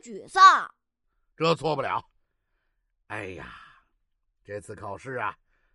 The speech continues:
Speaker 2: 考得真的不好啊。刚刚及格，回家怎么跟我妈说呀？哎呀。
Speaker 1: 哟，这位同学，你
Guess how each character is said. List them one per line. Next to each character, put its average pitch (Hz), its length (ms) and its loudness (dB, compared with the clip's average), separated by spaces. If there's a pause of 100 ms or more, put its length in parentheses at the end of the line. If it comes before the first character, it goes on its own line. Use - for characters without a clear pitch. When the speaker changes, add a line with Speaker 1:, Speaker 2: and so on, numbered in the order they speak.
Speaker 2:
考 87 260 -16
得 110 400 -10
真 127 240 -14
的 110 80 -10
不 92 140 -14
好 85 260 -12
啊。 98 160 -10 (680)
刚 151 180 -4
刚 160 180 -2
及 151 160 -10
格， 156 300 -2 (340)
回 180 300 -6
家 190 460 -6
怎 147 160 -8
么 127 100 -10
跟 214 200 -2
我 180 140 -2
妈 196 220 2
说 226 440 -2
呀？ 139 300 -4 (460)
哎 127 220 -4 (420)
呀。 - 80 -20 (800)
Speaker 1:
哟， 392 180 2 (580)
这 339 120 -4
位 302 100 -4
同 285 160 -6
学， 262 100 -4 (680)
你 415 80 -20